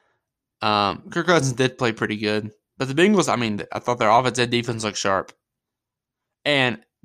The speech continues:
don't kid yourself. Despite that game, the Vikings still have the better roster. They're still the better team.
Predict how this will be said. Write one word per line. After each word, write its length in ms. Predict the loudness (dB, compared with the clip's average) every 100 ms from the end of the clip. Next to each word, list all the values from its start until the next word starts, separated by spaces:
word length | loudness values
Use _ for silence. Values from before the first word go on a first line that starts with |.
| -14
don't 320 | 2 4 4 0
kid 320 | -2 -2 0
yourself. 640 | -2 -4 -6 -4 -6 -8
Despite 560 | -6 -4 0 2 2 2
that 240 | 0 0
game, 280 | 0 0 0
the 100 | -4
Vikings 560 | 0 2 2 -2 -6 -6
still 240 | -2 -2
have 300 | 2 0 0
the 100 | -6
better 320 | -4 -4 -4
roster. 480 | -4 -2 -2 -6 -10
They're 180 | -4 -2
still 280 | 0 0 -2
the 140 | -2
better 380 | -4 -4 -4 -6
team. 420 | -8 -10 -8 -14